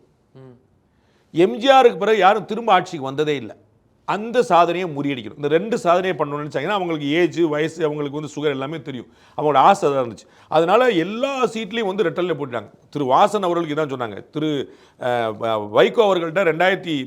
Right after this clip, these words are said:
Speaker 2: அ, இருபத்தி ஒண்ணுல திமுக என்ன சொல்லுச்சு? உங்களுக்கு ஆறு சீட்டு, ஆனா ஆறு உதயசூரியன் சீட்டு. அதை திரு வாசனுக்கு சொல்றாங்க. வாசன் ரொம்ப கன்ஃபியூஸ் ஆயிட்டாரு. ஏன் இப்படி சொல்றாங்கன்னே தெரியலையே, கூட்டணிக்கு நம்ம சம்மதமா தானே இருந்தோம், என்னாச்சுன்னு. ரெட்டலை சீட்டுனா வாங்க அப்படின்னு. இல்ல நான் தனி சின்னம்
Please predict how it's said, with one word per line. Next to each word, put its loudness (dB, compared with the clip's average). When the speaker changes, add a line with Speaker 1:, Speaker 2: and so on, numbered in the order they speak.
Speaker 2:
அ, -2
இருபத்தி 0
ஒண்ணுல -4
திமுக -2
என்ன -4
சொல்லுச்சு? -14
உங்களுக்கு 0
ஆறு 6
சீட்டு, -10
ஆனா -6
ஆறு 6
உதயசூரியன் -4
சீட்டு. -18
அதை 6
திரு 0
வாசனுக்கு 4
சொல்றாங்க. -4
வாசன் 0
ரொம்ப 0
கன்ஃபியூஸ் -8
ஆயிட்டாரு. -4
ஏன் -4
இப்படி -8
சொல்றாங்கன்னே -6
தெரியலையே, -4
கூட்டணிக்கு -8
நம்ம -6
சம்மதமா -4
தானே -4
இருந்தோம், -6
என்னாச்சுன்னு. -4
ரெட்டலை 4
சீட்டுனா -4
வாங்க 4
அப்படின்னு. -8
இல்ல -2
நான் -2
தனி -2
சின்னம் -10